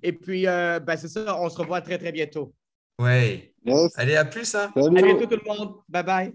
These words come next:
Speaker 3: Merci.
Speaker 1: Ciao.
Speaker 2: À plus. Ceux qui veulent contacter Mathieu, vous pouvez le contacter directement via les réseaux sociaux, facile, hein, Facebook, Instagram. Euh, si vous le trouvez pas, bah, contactez-nous, <laughs> on vous le fera trouver sans problème. Et, euh, et puis voilà. Merci d'avoir été là.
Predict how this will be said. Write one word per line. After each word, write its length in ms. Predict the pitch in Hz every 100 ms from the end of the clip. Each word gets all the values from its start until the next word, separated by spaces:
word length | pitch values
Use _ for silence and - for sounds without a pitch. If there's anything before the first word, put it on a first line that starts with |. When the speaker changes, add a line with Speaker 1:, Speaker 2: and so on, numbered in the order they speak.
| -
Speaker 3:
Merci. 340 | 135 151 170
Speaker 1:
Ciao. 280 | 175 175 170
Speaker 2:
À 100 | 113
plus. 400 | 131 160 170 - - _
Ceux 140 | -
qui 100 | 165
veulent 120 | 175 190
contacter 360 | 190 185 190
Mathieu, 300 | 180 180 185
vous 140 | 196 170
pouvez 180 | 170 165
le 40 |
contacter 400 | 165 156 156 175
directement 580 | 143 151 151 - 160 165
via 140 | 131
les 80 | 139
réseaux 220 | 131 131
sociaux, 360 | 135 131 - 147
facile, 320 | 139 120 - 120
hein, 100 | 107
Facebook, 500 | - 107 - 107 113
Instagram. 680 | 104 - 101 95 95 120 123 123 - _ _ 92
Euh, 200 | 98 101
si 140 | -
vous 100 | 156
le 60 | 160
trouvez 280 | - 139
pas, 180 | 143 160
bah, 120 | 139
contactez-nous, 800 | 127 - 127 - - 143 123 165
<laughs> 20 | 208
on 60 |
vous 380 | 131 143 127 202
le 60 | 180
fera 220 | - 156
trouver 480 | - 135 123 147 160 - -
sans 200 | - 175
problème. 560 | 165 156 135 127 151 127 - _ _ -
Et, 160 | 117
euh, 300 | 110 107 101 101 101
et 80 | 110
puis 120 | 110
voilà. 240 | 95 82 - 110
Merci 400 | 139 160 - 151
d'avoir 300 | 143 135 131
été 220 | 123 113
là. 240 | 110 123